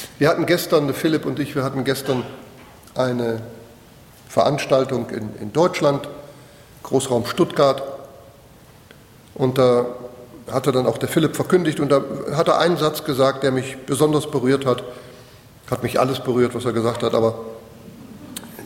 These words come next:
das war auch wieder so ein Punkt. Er sagte, also sinngemäß, Philipp, „Es gibt keine Stelle in der Bibel,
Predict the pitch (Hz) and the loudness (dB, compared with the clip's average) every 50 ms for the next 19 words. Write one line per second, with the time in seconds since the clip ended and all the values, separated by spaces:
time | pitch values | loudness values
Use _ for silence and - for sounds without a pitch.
0 | - - - 127 127 - - 131 135 - 156 147 - 170 147 143 131 127 131 120 | -16 -6 -4 -2 -2 2 4 4 6 6 4 2 4 2 2 4 4 4 2 4
1 | 123 127 131 127 - - - - - - - - - _ _ _ _ _ _ _ | 4 2 2 0 -4 -10 -12 -16 -20 -20 -20 -20 -20 _ _ _ _ _ _ _
2 | _ _ 175 175 175 175 175 - - - - - - - - - - - - _ | _ _ 0 0 0 -2 -8 -12 -16 -18 -20 -20 -20 -20 -20 -20 -20 -20 -20 _
3 | _ _ _ _ _ _ _ _ _ _ _ _ _ _ _ _ _ _ _ 147 | _ _ _ _ _ _ _ _ _ _ _ _ _ _ _ _ _ _ _ 0
4 | 139 123 139 139 151 175 - - - - 160 151 143 - - - - - - - | 2 4 4 4 4 2 0 -4 -6 -2 0 0 0 -2 -6 -14 -16 -18 -10 -6
5 | - - 131 135 - 185 180 190 147 131 117 113 113 110 110 110 - - - 117 | -6 -2 -2 0 2 2 2 2 2 2 0 0 0 0 -2 -4 -6 -6 -4 -4
6 | 113 117 - - - - - - - - - _ _ _ _ _ _ - - - | -4 -6 -8 -12 -20 -20 -20 -20 -20 -20 -20 _ _ _ _ _ _ -20 -20 -20
7 | _ _ _ _ _ _ - 139 - - 165 147 - - - - 180 185 214 226 | _ _ _ _ _ _ -8 -8 -6 -4 -6 -6 -8 -8 0 2 4 4 4 2
8 | 226 214 - - - - 170 165 180 175 175 - 151 151 139 143 139 135 - 123 | 0 -2 -4 -6 0 4 4 6 6 4 4 4 2 2 4 4 2 4 2 4
9 | 131 135 135 127 131 131 127 127 127 | 4 4 6 6 6 4 4 4 0